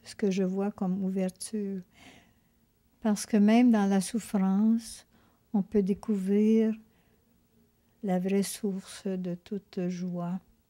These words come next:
de toute paix, de tout, toute manifestation d'amour, quelle qu'elle soit. Et s'il vous plaît,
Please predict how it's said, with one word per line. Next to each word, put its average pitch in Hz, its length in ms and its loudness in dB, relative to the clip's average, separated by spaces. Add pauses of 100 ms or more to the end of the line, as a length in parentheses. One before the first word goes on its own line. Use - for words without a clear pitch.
(480)
de 196 100 0
toute 220 400 -4 (260)
paix, 190 300 -2 (960)
de 214 80 2
tout, 262 760 -2 (680)
toute - 600 -10 (500)
manifestation 214 1120 6
d'amour, 180 640 0
quelle 190 180 -4
qu'elle 185 220 -4
soit. 180 480 -6 (1120)
Et 220 120 2
s'il 254 320 0
vous 214 140 0
plaît, 196 520 -2